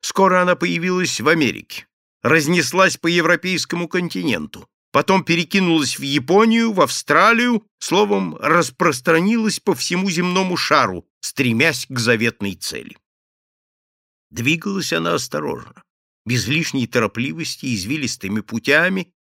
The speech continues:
и ничто не могло ее остановить.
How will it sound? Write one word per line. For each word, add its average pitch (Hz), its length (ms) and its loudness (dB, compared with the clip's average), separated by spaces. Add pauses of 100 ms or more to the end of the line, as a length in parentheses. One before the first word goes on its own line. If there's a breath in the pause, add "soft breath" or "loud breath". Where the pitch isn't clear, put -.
(160)
и 214 160 4
ничто 208 520 4
не 214 120 2
могло 175 400 0
ее 143 320 -2
остановить. 127 880 -8